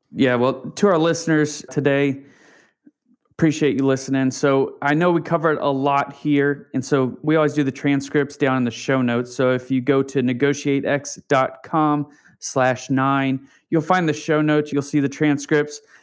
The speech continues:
and you'll be able to kinda read through the different processes,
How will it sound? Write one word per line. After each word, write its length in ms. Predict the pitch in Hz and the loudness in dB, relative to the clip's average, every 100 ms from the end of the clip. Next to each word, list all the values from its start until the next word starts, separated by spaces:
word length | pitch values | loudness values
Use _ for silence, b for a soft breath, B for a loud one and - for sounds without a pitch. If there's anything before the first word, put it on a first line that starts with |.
| b | b
and 80 | 156 | 0
you'll 120 | 147 | 2
be 80 | 151 | 2
able 80 | 143 | 2
to 80 | 143 | 0
kinda 280 | 147 139 | -2 -2
read 300 | 127 139 139 | 0 0 0
through 140 | 139 139 | -2 -2
the 100 | 127 | 0
different 320 | 135 131 104 | -2 -4 -2
processes, 800 | 160 160 160 151 160 151 143 | 0 0 -2 -4 0 0 0